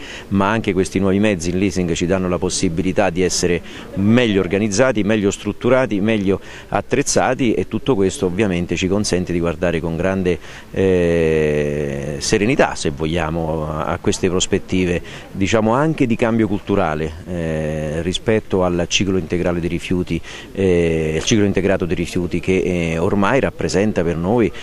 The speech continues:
diciamo, un fatto ineludibile. Eh, venti anni di ritardi ci sono stati, ma stiamo recuperando a grandi passi,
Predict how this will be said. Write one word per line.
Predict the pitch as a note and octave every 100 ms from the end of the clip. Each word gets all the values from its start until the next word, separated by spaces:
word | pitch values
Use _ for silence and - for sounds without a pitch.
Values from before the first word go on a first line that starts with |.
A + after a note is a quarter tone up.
| - -
diciamo, | E2 F#2+ G2+
un | G2
fatto | F#2 G2+ -
ineludibile. | G#2 F2+ D#2+ D#2+ C2+ E2+
Eh, | F2
venti | - F#2+ F2 A2 B2+ A2
anni | A2 G#2 F#2+
di | F2+
ritardi | F2+ F2 C#2+ D#2 B2+
ci | D3+
sono | F2 F2
stati, | C3 - C3 D3 G2+
ma | F#2
stiamo | - A2 G2
recuperando | F#2+ G2 G2+ G#2+ F#2
a |
grandi | E2+ G#2+ A2 G2+
passi, | C#2+ - - B2+